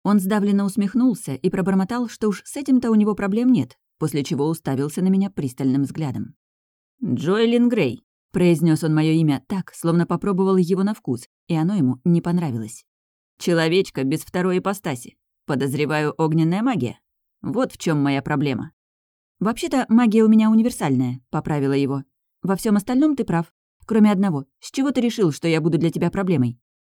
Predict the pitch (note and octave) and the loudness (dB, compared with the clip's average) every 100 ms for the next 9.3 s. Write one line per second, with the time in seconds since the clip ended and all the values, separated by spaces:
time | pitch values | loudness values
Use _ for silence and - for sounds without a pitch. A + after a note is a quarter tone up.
0 | _ _ _ - - D#3 C#3+ E3 G#3 F3 | _ _ _ -20 -4 -2 2 0 0 -2
1 | C3 E3+ D3+ D#3 D#3+ D#3 F3 E3+ G#3 B3+ | 0 -2 0 2 2 0 -2 -2 0 0
2 | D3+ - G3 _ _ _ _ _ F#3 E3+ | -2 -8 -16 _ _ _ _ _ -2 -2
3 | F#3+ F3+ E4 - C#3+ - _ _ _ - | 0 -2 -2 -4 -6 -6 _ _ _ 0
4 | F#3 F3 E3 D3+ D3 G3 F#3 C3+ C#3 - | 4 6 6 4 0 -2 0 0 -4 -4
5 | E3+ F3+ A3 C4 F3+ E3 F#3 G#3 - - | 0 0 2 2 2 0 0 0 -2 -10
6 | G#3 F#3+ F#3 F#3 F3 D#3+ E3+ F3+ F#3+ G3+ | 0 4 6 4 2 0 0 0 -4 -6
7 | G3 C3 B2 A2 - _ _ _ _ _ | -2 0 -2 -8 -16 _ _ _ _ _
8 | - B3+ B3 C#4+ B3 A3+ F#3 G#3 G3+ G3 | -2 0 0 0 4 4 4 0 0 2
9 | G#3+ A3+ A#3+ | 2 0 -4